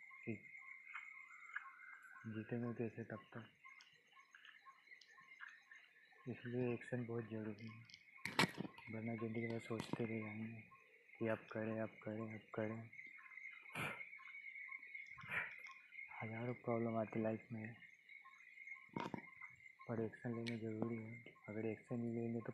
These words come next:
पीछे रह जाएंगे। हमारा दिमाग ऐसे ही काम करता है, बस सोचता रहता है, सोचता रहता है, बस कोई मोटिवेशन ही नहीं आता अंदर से। कब तक चलेगा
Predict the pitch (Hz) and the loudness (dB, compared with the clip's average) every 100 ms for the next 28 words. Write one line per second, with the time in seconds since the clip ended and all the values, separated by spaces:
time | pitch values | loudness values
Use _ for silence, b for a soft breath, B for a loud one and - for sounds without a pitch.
0 | - 110 - 113 110 107 110 120 120 - | 2 2 4 2 0 -2 -4 -4 -6 -10
1 | - - - - - - - _ - - | -12 -14 -16 -20 -20 -20 -20 _ -20 -20
2 | - - _ - 1077 - - - 1047 1077 | -20 -20 _ -20 -20 -20 -20 -20 -18 -18
3 | 1017 988 - - 1077 1047 - - - 1047 | -18 -20 -16 -14 -14 -16 -20 -20 -16 -16
4 | - - - - 117 120 123 120 120 120 | -14 -18 -10 -2 2 6 6 6 4 6
5 | 113 131 120 110 107 107 107 110 107 117 | 6 6 6 4 0 0 -2 0 0 0
6 | - - - B B B B B - - | -2 -12 -20 B B B B B -20 -6
7 | 113 110 - 117 110 107 117 110 113 101 | -2 -2 2 4 4 4 2 2 0 -2
8 | - 113 110 110 113 113 - - - - | -2 -2 0 -2 -2 -4 -8 -14 -14 -6
9 | 107 110 - - 123 110 104 113 110 107 | -4 -4 -6 -2 0 2 2 4 4 2
10 | 117 117 110 107 - 107 101 104 95 - | 2 2 2 0 0 -2 0 -4 -6 -10
11 | 117 - - - - - - - - - | -10 -10 -8 -8 -4 -4 -4 -14 -20 -20
12 | 1047 - - - - - - - 117 - | -20 -20 -20 -20 -20 -20 -20 -2 -2 2
13 | 123 - 113 113 123 | 0 2 2 2 0